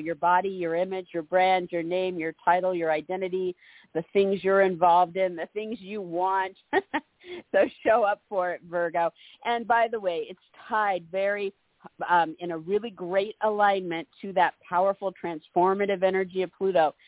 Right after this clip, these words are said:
um, so that as you're stepping into this peak moment, Virgo,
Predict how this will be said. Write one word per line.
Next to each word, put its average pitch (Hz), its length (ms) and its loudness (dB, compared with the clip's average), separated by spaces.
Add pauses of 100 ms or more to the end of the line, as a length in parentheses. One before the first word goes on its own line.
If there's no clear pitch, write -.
(380)
um, 165 380 2 (100)
so 180 140 4
that 165 240 -4
as 208 360 2
you're 180 120 -8 (220)
stepping 190 480 -2 (100)
into 202 480 -4
this 170 200 2 (240)
peak 226 320 -8
moment, 196 600 4
Virgo, 156 640 2